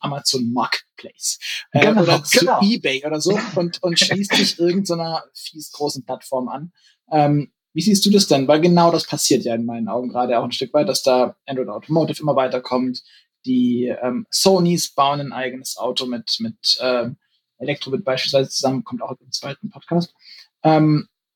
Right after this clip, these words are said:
Speaker 1: war ich kürzlich dort, fand ich super spannend. Ähm, wie siehst du das, wenn da jetzt immer mehr Google, Amazon baut, ähm,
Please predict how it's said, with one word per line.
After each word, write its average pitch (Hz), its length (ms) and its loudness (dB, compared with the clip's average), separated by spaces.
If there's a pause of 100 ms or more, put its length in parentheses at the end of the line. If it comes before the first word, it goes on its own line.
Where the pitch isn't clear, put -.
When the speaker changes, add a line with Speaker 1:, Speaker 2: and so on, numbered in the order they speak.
(680)
Speaker 1:
war 127 160 2
ich 123 80 -2
kürzlich 127 320 -2
dort, 139 220 0
fand 131 160 -4
ich 113 100 -2
super - 180 -2
spannend. 170 420 0 (460)
Ähm, 160 500 2 (600)
wie 180 100 2
siehst 208 200 2
du 208 40 0
das, 170 360 2
wenn 160 300 0
da 151 100 2
jetzt 156 300 -2
immer 185 180 4
mehr 165 320 2
Google, 151 560 0
Amazon 147 800 0 (200)
baut, 131 540 2
ähm, 131 280 -4